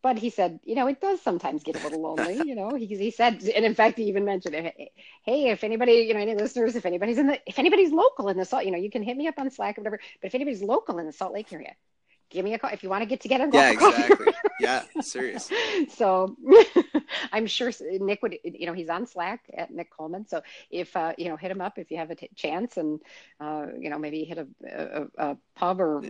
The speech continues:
Speaker 1: you know, local, um, watering
Speaker 2: Yeah,
Speaker 1: hole
Speaker 2: yeah,
Speaker 1: or
Speaker 2: totally.
Speaker 1: <laughs> coffee shop or whatever, and, uh, and get together with him and, and swap
Speaker 2: Yeah,
Speaker 1: stories.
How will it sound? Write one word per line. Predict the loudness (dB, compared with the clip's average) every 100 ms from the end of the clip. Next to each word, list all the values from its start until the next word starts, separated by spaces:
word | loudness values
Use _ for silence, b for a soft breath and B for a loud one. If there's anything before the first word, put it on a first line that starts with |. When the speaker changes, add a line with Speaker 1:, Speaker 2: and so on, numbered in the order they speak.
| 2
Speaker 1:
you |
know, | 4
local, | 10 10 10 10 10 8 0
um, | -4 -2
watering | 2 2 4 4
Speaker 2:
Yeah, | 6
Speaker 1:
hole | 8 8 8
Speaker 2:
yeah, |
Speaker 1:
or | 8 6 6
Speaker 2:
totally. | 10 10 8 4 2 2
Speaker 1:
<laughs> |
coffee | 2 2 2
shop | -2 0 0
or | -2
whatever, | -6 -6 -4 -6 -6 -12 -14 -4
and, | -2 0
uh, | -2 -4 -8
and | -8 -8 -8
get | -10 -8
together | -6 -6
with | -6 -8
him | -6 -4
and, | -4 -8 B B B -12
and | -6 -4 -6 -8 -14
swap | -6 -4 -2
Speaker 2:
Yeah, | 0 2
Speaker 1:
stories. | 0 -4